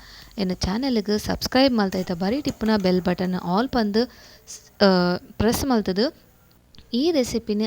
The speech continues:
ನಿಗ್ಲ ಫ್ಯಾಮಿಲಿ ಫ್ರೆಂಡ್ಸ್ ತಗ್ಲ ಜೊತೆ ಖಂಡಿತ ಶೇರ್ ಮಲ್ತೊನ್ಲೆ. ನೋಡಿ, ಹೀಗೆ ಎಲ್ಲ ಸೇವನ್ನು ರೆಡಿ ಮಾಡ್ಕೊಳ್ತಾ ಇದ್ದೇನೆ. ನಿಮಗೆ ಈ ರೆಸಿಪಿ ಇಷ್ಟ ಆದ್ರೆ ನಿಮ್ಮ ಫ್ಯಾಮಿಲಿ ಫ್ರೆಂಡ್ಸ್ ಅವರ ಜೊತೆಗೆ ಶೇರ್ ಮಾಡ್ಕೊಂಡು ನಮ್ಮ ಚಾನಲಿಗೆ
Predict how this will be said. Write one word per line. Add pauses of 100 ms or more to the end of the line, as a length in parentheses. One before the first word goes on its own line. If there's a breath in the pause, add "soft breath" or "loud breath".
(140)
ನಿಗ್ಲ
ಫ್ಯಾಮಿಲಿ
ಫ್ರೆಂಡ್ಸ್
ತಗ್ಲ
ಜೊತೆ
ಖಂಡಿತ (420 loud breath)
ಶೇರ್
ಮಲ್ತೊನ್ಲೆ. (340 loud breath)
ನೋಡಿ,
ಹೀಗೆ (300 loud breath)
ಎಲ್ಲ (160)
ಸೇವನ್ನು
ರೆಡಿ
ಮಾಡ್ಕೊಳ್ತಾ (360 loud breath)
ಇದ್ದೇನೆ. (140)
ನಿಮಗೆ
ಈ
ರೆಸಿಪಿ
ಇಷ್ಟ
ಆದ್ರೆ
ನಿಮ್ಮ
ಫ್ಯಾಮಿಲಿ
ಫ್ರೆಂಡ್ಸ್
ಅವರ
ಜೊತೆಗೆ
ಶೇರ್
ಮಾಡ್ಕೊಂಡು
ನಮ್ಮ
ಚಾನಲಿಗೆ